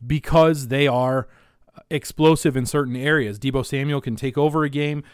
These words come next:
You've, you've got Kyle Shanahan calling a game on offense, and he does a very good job of that. So I don't put it past the forty-niners to beat this Rams team, but they are, as you said, they are a scrappy team as well, and they have a very good defense.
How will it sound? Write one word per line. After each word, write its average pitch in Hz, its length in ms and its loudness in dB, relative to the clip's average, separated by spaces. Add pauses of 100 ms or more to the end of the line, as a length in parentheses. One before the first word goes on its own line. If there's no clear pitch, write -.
(180)
You've, 147 220 -10
you've 139 260 -12
got 131 320 0 (120)
Kyle 156 260 0
Shanahan 143 500 -4
calling 143 360 -2
a 135 60 -4
game 131 240 -2
on 110 120 -4
offense, 127 520 -6
and 110 100 -14
he 135 180 -6
does 127 220 -2
a 110 80 -6
very 143 320 -2
good 127 180 -10
job 113 280 -8
of 135 100 -4
that. 139 280 -4 (560)
So - 140 -6
I 156 120 4
don't 226 320 -2
put 208 160 0
it - 100 -8
past 170 340 0
the - 60 -18
forty-niners 131 640 -4
to - 80 -12
beat 123 280 -8
this - 180 -6
Rams 160 320 -2
team, 170 320 -6 (360)
but - 280 0 (100)
they 151 160 2
are, 160 380 4
as 143 200 -4
you 180 140 0
said, 120 340 -4
they 135 120 -2
are 185 160 2
a 165 60 -2
scrappy 170 400 -2
team 156 220 -6
as 127 120 -6
well, 143 240 0
and 127 100 -6
they 127 100 -6
have 151 240 -4
a 151 60 -6
very 143 220 -2
good 131 160 -6
defense. 110 520 -8